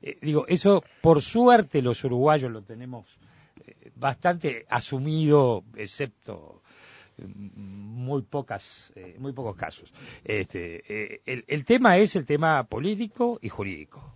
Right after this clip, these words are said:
¿verdad? Este, y, por ejemplo, el secretario de la Presidencia dice, "Yo no estoy dispuesto a soluciones políticas que pasen por arriba de la Constitución",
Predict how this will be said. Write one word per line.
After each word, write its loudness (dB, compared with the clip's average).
¿verdad? -10
Este, -12
y, -12
por -8
ejemplo, -6
el -6
secretario -4
de 0
la 0
Presidencia -2
dice, 0
"Yo 0
no 0
estoy -2
dispuesto -6
a -8
soluciones -12
políticas -8
que -10
pasen -4
por -4
arriba -2
de -2
la -8
Constitución", -10